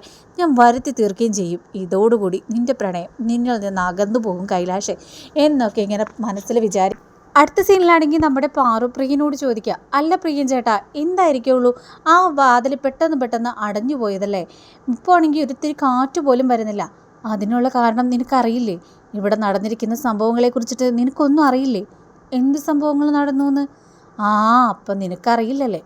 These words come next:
നീ ശാന്തിയെക്കുറിച്ച് കേട്ടിട്ടുണ്ടോ?" "ശാന്തിയോ? നമ്മുടെ ഗാർമെൻസിലെ ശാന്തി എന്ന് പേരുള്ള പെൺകുട്ടി ഇല്ലല്ലോ." "നമ്മുടെ ഗാർമെൻസിലല്ല, പക്ഷെ ഇവിടെ." "ഇവിടെയോ? ഞാൻ കണ്ടില്ലല്ലോ." "കാണുന്നത് എങ്ങനെയാ? കണ്ണുകൊണ്ട് നോക്കിയാൽ കാണാൻ പറ്റൂല.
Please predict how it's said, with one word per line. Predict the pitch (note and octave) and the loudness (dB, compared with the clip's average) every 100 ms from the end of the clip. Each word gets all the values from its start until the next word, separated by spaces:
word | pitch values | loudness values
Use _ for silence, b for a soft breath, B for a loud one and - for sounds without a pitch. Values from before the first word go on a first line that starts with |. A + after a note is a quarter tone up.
| - | -12
നീ | F#3 | -12
ശാന്തിയെക്കുറിച്ച് | - G3+ F3+ F#3 A#3 A3+ - | -6 -4 -2 -2 -4 -4 -4
കേട്ടിട്ടുണ്ടോ?" | A3 F#3+ F#3+ F3 F3 - b b - | -4 -6 -8 -8 -10 -14 b b -16
"ശാന്തിയോ? | - F4+ F#4+ G4 C#4 G#3 G3+ B B B A#3+ | -4 0 0 0 -2 -2 -6 B B B -4
നമ്മുടെ | A#3+ A#3+ C4+ D#4+ | 0 0 2 2
ഗാർമെൻസിലെ | E4 D4+ D4 D4 D4 D4 | 2 2 2 0 0 -2
ശാന്തി | D4+ C#4+ C#4+ D4+ | 0 0 0 0
എന്ന് | D4 | 0
പേരുള്ള | D4 C#4+ C#4+ | 2 4 2
പെൺകുട്ടി | C#4+ C#4 C4+ B3+ | 2 0 0 -2
ഇല്ലല്ലോ." | C#4 C4 B3+ B3+ - B B B - | -4 -4 -4 -6 -10 B B B -12
"നമ്മുടെ | G3 F3+ F3+ G#3+ | -8 -4 -2 0
ഗാർമെൻസിലല്ല, | G#3 G3+ G3+ A3 A3+ G#3+ F#3+ - | 0 0 0 -4 -4 -4 -4 -8
പക്ഷെ | - F#3+ - F3 E3+ | -16 -14 -12 -10 -8
ഇവിടെ." | E3 F3+ F3 F#3+ B B B B - | -6 -6 -4 -6 B B B B -2
"ഇവിടെയോ? | D#4+ F4+ G4 D4+ F#3+ - _ - | 0 2 2 0 -2 -6 _ -4
ഞാൻ | C4+ C#4+ E4 | 0 2 2
കണ്ടില്ലല്ലോ." | F4+ E4 D#4+ D#4 C#4+ C#4 b b _ | 0 0 0 -2 -4 -8 b b _
"കാണുന്നത് | - D4+ D#4 E4 D#4+ A#3 | -4 0 2 2 2 -2
എങ്ങനെയാ? | G3+ G#3+ A3+ F#3+ - b b - | -2 -2 -2 -4 -10 b b -10
കണ്ണുകൊണ്ട് | G3+ F#3 F#3 F#3+ G3 | -6 -4 -2 -4 -4
നോക്കിയാൽ | G3+ F#3+ G3+ G#3+ | -4 -4 -4 -4
കാണാൻ | G#3 G3 G#3 A#3 | -2 -2 0 0
പറ്റൂല. | A3+ A3+ G3+ | -2 -2 -4